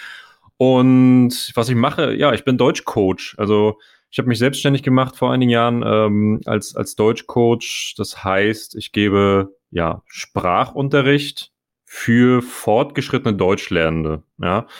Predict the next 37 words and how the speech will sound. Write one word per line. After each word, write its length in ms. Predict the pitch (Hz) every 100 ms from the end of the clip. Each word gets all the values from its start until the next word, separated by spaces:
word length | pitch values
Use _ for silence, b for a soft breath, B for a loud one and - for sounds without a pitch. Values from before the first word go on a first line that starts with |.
| B B B
Also, 500 | 98 98 98 95 90
ähm, 420 | 90 87 87 90 92
man 100 | 92
muss 140 | 95
sich 80 | 92
das, 360 | 95 - - 92
äh, 140 | -
ein 480 | - - - - 85
bisschen, 500 | - 101 95 92 90 B B B B B
bisschen 540 | 104 - 101 98 98 -
anders 360 | 107 131 123
vorstellen 480 | - 123 120 123 120
als 200 | 110 104
in 80 | 113
der 100 | 104
Schule. 600 | - 131 151 160 156 156
Ähm, 640 | 113 107 107 107 107 107 - -
es 100 | -
ist, 500 | 117 - - - - 117
äh, 60 |
läuft 500 | 113 110 107 117 -
eben 160 | 113 107
nur 200 | 123 131
online 400 | 123 135 131 123
ab 240 | 120 - -
und, 680 | 101 104 101 101 101 98 - 101
ähm, 380 | 92 92 92 92
ja, 180 | 82 71
da 60 | 87
habe 100 | 95
ich 60 |
so 80 | 104
meine 180 | 92 90
verschiedenen 400 | 92 104 98 90
Techniken 500 | 107 101 107 - 98
und 220 | 98 -
Methoden, 580 | 87 - 120 127 123